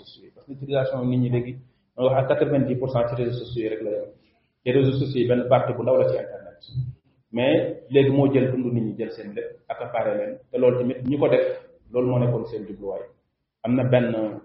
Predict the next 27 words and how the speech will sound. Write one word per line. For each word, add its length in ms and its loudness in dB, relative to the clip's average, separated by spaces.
documentaire 640 -2
bu 80 -6
nekk, 320 -8
bu 80 -2
nekk 240 -4
Netflix, 360 -6
bu 80 -14
tudd 260 -4
Der-, 300 6
Derrière, 340 4
Derrière 360 6
nos 240 0
écrans 280 -2
de 100 -4
fumée 380 -4
la 60 -18
tudd. 160 -20
Boo 120 0
xam 140 0
dañ 160 2
ko 80 0
def 260 -2
ci 360 -8
internet 460 -4
ak 140 -14
ay 120 -6
loraangeem, 460 -4